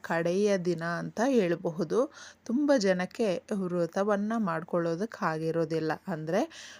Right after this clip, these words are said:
ವಾರಾಹಿ ದೇವಿಯನ್ನ ಪೂಜಿಸೋದಕ್ಕೆ ನಮ್ಗೆ ಆಗ್ಲಿಲ್ಲ ಅಂತ ಹೇಳಿದ್ರೆ ಕಡೆಯ ದಿನ ಶುಕ್ರವಾರ ಬಂದಿದೆ.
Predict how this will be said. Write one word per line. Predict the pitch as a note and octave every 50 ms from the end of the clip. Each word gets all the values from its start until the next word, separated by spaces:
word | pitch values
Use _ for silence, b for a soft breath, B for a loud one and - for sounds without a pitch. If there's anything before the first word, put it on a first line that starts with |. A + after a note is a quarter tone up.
| B B -
ವಾರಾಹಿ | E3+ D#3+ D#3+ F3 F#3+ G#3 A#3 A3 G#3+ B3+ A#3+ A3+
ದೇವಿಯನ್ನ | G3+ F#3+ F#3 F3+ F3+ F3 E3 E3 E3 E3+ F#3+
ಪೂಜಿಸೋದಕ್ಕೆ | G3+ - - - F3 E3 D#3+ - D#3+ E3+ - - - F3 E3+ D3+ E3+ E3+ - - G#3+ A3
ನಮ್ಗೆ | A3+ G#3 F3+ E3+ E3 F3 F3
ಆಗ್ಲಿಲ್ಲ | F3 E3+ D#3 D#3 D#3+ E3 F#3+ G#3+ A#3+ A#3+ A3 G3+
ಅಂತ | F#3+ F3 E3 D#3+ D#3+ - - F3
ಹೇಳಿದ್ರೆ | E3+ E3 F3 D#3 D#3 D#3 E3 F#3 A#3+ C#4 B B B B B B B B
ಕಡೆಯ | - - G3 F#3+ F3+ A3 B3+ C#4 C#4+ B3+ A3
ದಿನ | F3 D#3+ E3 E3 E3+ F3 F#3+ C4 D#4+
ಶುಕ್ರವಾರ | - - G3 - - - G3+ G3 G3+ G3 F#3 F3+ F3 E3+ E3+
ಬಂದಿದೆ. | E3+ E3+ E3 E3 E3 E3+ E3+ E3 F#3+ B3 E4 - - - - -